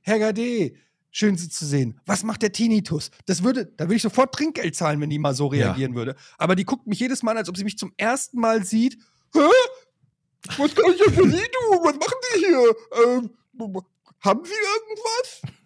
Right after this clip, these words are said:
Speaker 1: „Ich komm seit fünf Jahren hier hin, Bitch.“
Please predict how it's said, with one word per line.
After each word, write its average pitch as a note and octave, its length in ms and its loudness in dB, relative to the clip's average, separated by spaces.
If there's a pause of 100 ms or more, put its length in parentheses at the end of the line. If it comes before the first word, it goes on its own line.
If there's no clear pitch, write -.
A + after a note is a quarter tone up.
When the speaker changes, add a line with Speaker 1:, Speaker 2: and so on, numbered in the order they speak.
(680)
Speaker 1:
„Ich - 160 0
komm C5 200 2
seit - 160 0
fünf - 300 2
Jahren F4 280 2
hier F4 160 -2
hin, E4 240 -2
Bitch.“ - 540 -4